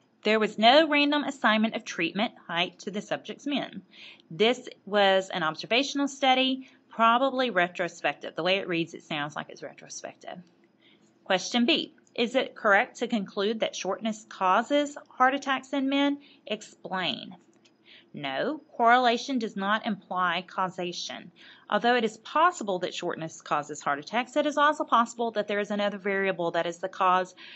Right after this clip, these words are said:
uh, of the increased risk of heart attacks. Example two, bipolar. Over a four-month period among thirty people with bipolar disorder,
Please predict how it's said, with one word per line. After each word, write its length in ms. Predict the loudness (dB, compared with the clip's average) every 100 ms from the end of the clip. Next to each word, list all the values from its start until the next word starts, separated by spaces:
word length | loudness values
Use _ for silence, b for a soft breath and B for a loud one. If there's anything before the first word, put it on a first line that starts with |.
| B B -8 2
uh, 260 | 2 0 -10 -20 _ _ -20 _ 2
of 220 | 2 2
the 260 | -2 0 0
increased 480 | -2 -2 -2 -2 -4
risk 340 | -2 -4 -6 -6
of 80 |
heart 200 | -2 -4
attacks. 580 | -4 -8 -8 -8 -16 -20 _ _ _ _ _ _ _ _ _ _ _ _ _ B B B -8
Example 500 | -6 0 0 0 -4
two, 380 | -4 -8 -6 -10 2
bipolar. 680 | 6 6 4 -8 -6 -8 -10 _ b b b 0
Over 340 | 2 2 4 4
a 140 | 2
four-month 640 | 0 2 4 4 0 -2 -8
period 480 | -4 -2 0 0
among 300 | -2 -2 -6
thirty 360 | -6 -2 0 -2
people 380 | -4 -8 -4 -2
with 180 | -2 2
bipolar 500 | 2 2 -2 -4 -4
disorder, 520 | -6 -6 -4 -6